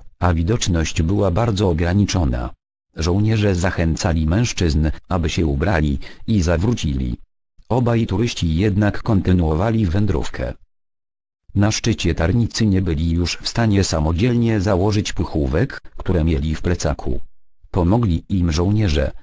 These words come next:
którzy równocześnie podjęli decyzję o zmianie trasy i sprowadzili obu panów do Wołosatego.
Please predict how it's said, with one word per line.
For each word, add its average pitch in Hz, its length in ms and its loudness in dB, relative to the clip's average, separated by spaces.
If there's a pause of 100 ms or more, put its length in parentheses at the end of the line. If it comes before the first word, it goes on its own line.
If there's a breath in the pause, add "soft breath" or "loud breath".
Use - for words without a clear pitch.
(140 loud breath)
którzy - 300 0
równocześnie 87 720 0
podjęli 98 480 0
decyzję 92 520 2
o 71 120 0
zmianie 98 420 2
trasy 95 400 0
i 95 280 -2
sprowadzili 80 680 -2
obu 80 340 0
panów 107 380 0
do 85 140 2
Wołosatego. 92 840 0